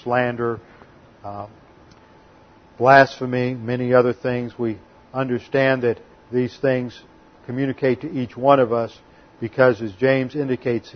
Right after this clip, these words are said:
here, it is only the very mature that ever comes close to complete mastery of the mouth.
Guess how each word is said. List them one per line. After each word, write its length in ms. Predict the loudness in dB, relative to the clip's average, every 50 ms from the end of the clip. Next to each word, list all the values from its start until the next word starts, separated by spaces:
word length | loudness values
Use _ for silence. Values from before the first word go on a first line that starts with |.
| -20 -12 -6
here, 260 | 0 0 0 0 0
it 140 | -4 -4 -4
is 180 | -4 -4 -4
only 360 | -4 -2 -2 -2 0 -2 -4 -4
the 100 | -6 -6
very 380 | 0 2 4 6 6 4 4
mature 680 | 2 -2 -10 -12 -12 -4 0 2 4 4 4 4 2
that 140 | 0 -4 -4
ever 380 | -2 -2 0 2 2 0 0 -2 -8 -20 -20 -20 _ -6
comes 260 | -6 -6 -6 -6 -12 -14
close 340 | 0 4 6 6 6 6 0
to 100 | -10 -14
complete 440 | -14 -12 -16 -16 -6 -6 -6 -6 -6
mastery 680 | -8 -8 -4 -4 -4 -4 -6 -8 -6 -2 0 0 0 0
of 80 | 0
the 80 | -4 -6
mouth. 360 | -2 0 2 2 0 -2 -8